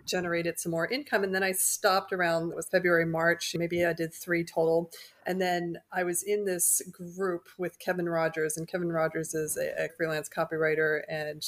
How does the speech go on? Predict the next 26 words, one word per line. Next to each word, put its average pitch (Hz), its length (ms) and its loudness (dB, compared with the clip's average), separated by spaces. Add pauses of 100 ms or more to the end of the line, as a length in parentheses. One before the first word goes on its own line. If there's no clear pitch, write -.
(340)
I, 175 100 -2 (260)
he 202 240 0
used 214 180 0
to - 60 -4
be 175 60 4
a 165 60 4
stand-up 165 340 0 (200)
comedian, 190 420 2
but 165 120 -2
he's 175 160 -2
hilar-, 170 340 4
he's 196 180 -4
hilarious, 180 380 6
but 170 80 -8
he's 180 180 -4
so 180 200 4
amazing. 160 380 0
So - 120 0
I 170 40 6
was 170 140 0
in 190 220 4
one 180 160 4
of 170 120 0
his 160 280 0
coaching 165 380 2
programs, 160 560 0